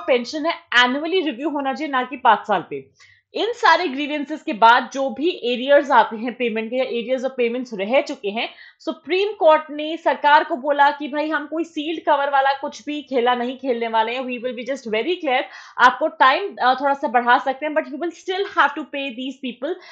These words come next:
the areas which are remaining। आज की क्लास में मेरे तरफ से बस इतना ही, but before I wind up, a super quick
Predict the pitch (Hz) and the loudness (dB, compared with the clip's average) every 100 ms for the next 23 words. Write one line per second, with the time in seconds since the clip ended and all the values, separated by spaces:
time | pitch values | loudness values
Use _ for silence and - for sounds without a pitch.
0 | - - 269 - 269 285 294 254 269 277 | -10 -2 0 0 0 0 0 -2 -2 0
1 | 233 226 190 139 127 _ _ - 262 - | 0 -2 -2 -8 -18 _ _ 4 4 4
2 | 381 330 302 311 294 285 285 269 269 269 | 2 4 4 2 -4 -2 -2 -2 -2 -4
3 | 269 277 262 233 254 254 254 254 277 285 | -4 -6 -6 -4 -4 -6 -6 -6 -2 0
4 | 294 247 233 233 247 294 - 277 339 311 | 2 2 2 0 -6 -8 -8 -2 -2 -4